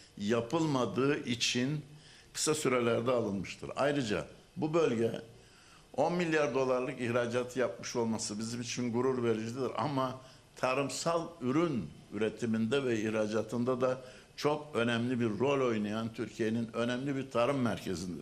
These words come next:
oluşturmaktadır. İşte burada hayvancılık yapanların hayvanlarına yem temini, onların ürünlerinin satın alınması veya bu işi bırakmak isteyenlerin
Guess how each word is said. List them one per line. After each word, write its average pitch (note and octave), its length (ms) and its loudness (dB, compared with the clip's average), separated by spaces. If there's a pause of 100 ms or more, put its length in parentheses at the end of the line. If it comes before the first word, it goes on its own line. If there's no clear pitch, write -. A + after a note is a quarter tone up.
(140)
oluşturmaktadır. D#2 800 -12 (460)
İşte B2 320 0
burada B2+ 460 0 (720)
hayvancılık D3 640 0
yapanların B2+ 640 0 (540)
hayvanlarına C3 680 2
yem A#2+ 360 2
temini, E2+ 500 -2
onların B2 480 -2 (640)
ürünlerinin B2 580 2
satın A#2+ 400 0
alınması F2+ 580 -2
veya C3 360 2
bu D3 80 2
işi D3 320 -2
bırakmak A#2+ 440 0
isteyenlerin A2+ 680 -2